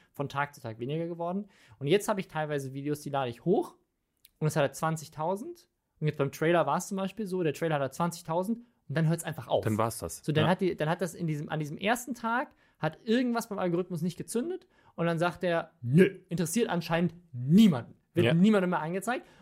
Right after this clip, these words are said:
Speaker 1: Und manchmal hast du Videos, die haben dann auch plötzlich nur noch zwanzigtausend, aber am nächsten Tag dann vierzig und
Speaker 2: Ja.
Speaker 1: dann geht's genauso weiter und es hört einfach nicht mehr auf und die Videos kommen am Ende auch auf die vielen Views,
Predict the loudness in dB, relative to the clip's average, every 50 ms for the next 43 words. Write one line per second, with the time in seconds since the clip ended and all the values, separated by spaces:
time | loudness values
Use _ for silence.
0 | -8 -4 0 0 2 2 0 0 -2 -4 -6 -6 -8 -8 -6 -4 -2 -2 -2 -2
1 | 0 0 0 0 0 -2 -4 -4 -4 -2 -2 -2 -2 -2 -4 -6 -8 -10 -10 -10
2 | -6 -4 -4 -2 -2 -4 -6 -10 -10 _ _ _ _ -2 0 2 2 4 4 2
3 | 0 0 -2 -6 -4 -2 -2 -2 -2 -4 -8 _ _ _ _ _ _ _ _ _
4 | _ -2 0 2 2 0 0 0 -2 -2 -2 -2 -2 0 2 2 0 0 -4 -6
5 | -6 -4 -4 -2 -2 0 2 2 2 2 0 -2 -2 -2 0 0 0 0 0 -2
6 | -2 -2 0 4 4 4 4 4 0 -4 -4 -2 0 0 -2 -2 -2 -4 -4 0
7 | 2 2 2 2 0 -2 -2 -2 -2 -2 -2 -2 -2 -4 -4 -6 -4 -4 -4 -4
8 | -4 -4 -4 -2 -4 -4 -4 -8 -10 -8 -10 -10 -6 -4 -4 -4 -4 -4 -8 -10
9 | -6 -4 -4 -4 -4 -6 -10